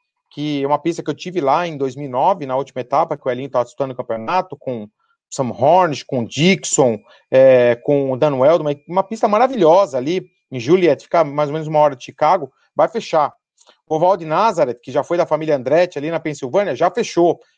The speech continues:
E outras pistas, porque o custo pra manter um oval é muito caro, porque tem poucas corridas, tem poucos eventos pra você encher aquilo lá, é um negócio gigante, é um museu,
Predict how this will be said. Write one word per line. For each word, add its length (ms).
E 80
outras 300
pistas, 240
porque 200
o 80
custo 360
pra 140
manter 240
um 120
oval 500
é 120
muito 340
caro, 260
porque 140
tem 160
poucas 320
corridas, 580
tem 160
poucos 320
eventos 400
pra 140
você 440
encher 400
aquilo 220
lá, 160
é 180
um 140
negócio 380
gigante, 600
é 100
um 160
museu, 500